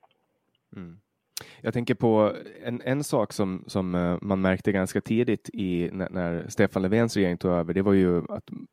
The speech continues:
en av de första sakerna Margot Wallström gjorde var att utropa Palestina som en nation. Och då retade hon upp båda sidor i konflikten. Eh, vad, vad, ju-, just en sån här sak,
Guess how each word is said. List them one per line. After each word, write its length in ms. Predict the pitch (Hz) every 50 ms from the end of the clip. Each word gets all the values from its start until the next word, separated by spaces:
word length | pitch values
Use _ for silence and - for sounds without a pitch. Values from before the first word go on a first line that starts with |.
| - -
en 140 | - 104 98
av 60 | 95
de 100 | 92 92
första 320 | - - 110 - - - 98
sakerna 420 | - 120 113 110 - - 95 90
Margot 340 | 85 87 85 85 87 90 -
Wallström 420 | 98 92 90 87 - - 92 87
gjorde 220 | 98 113 113 101 90
var 100 | 87 87
att 140 | 82 - -
utropa 400 | 90 87 - - 87 - - -
Palestina 600 | - 90 90 87 - - 123 113 98 87 82 82
som 180 | - 82 82
en 120 | 82 82 82
nation. 460 | - 80 - - - 69 87 90 - _ _ - - - _ _ _ _ _
Och 80 | - 92
då 100 | 95 92
retade 340 | 101 98 92 - - 92 90
hon 80 | 87
upp 280 | 87 85 - _ _ - - _
båda 420 | - 104 101 95 92 95 85 92 90
sidor 420 | - - 127 127 110 90 80 80
i 40 | 80
konflikten. 640 | - - 85 - - 92 - - - - - - 95 - _ _ _ _ _ _ _ _ _ _ -
Eh, 340 | 95 92 87 87 85 85 85
vad, 260 | 78 85 - - 110
vad, 260 | 104 110 - - 90 - - -
ju-, 320 | 80 95 104 117 113 113 -
just 240 | 117 117 110 - 120
en 100 | 110 104
sån 120 | 123 113
här 260 | 120 147 135 127 117
sak, 340 | 107 - 98 80 87 - -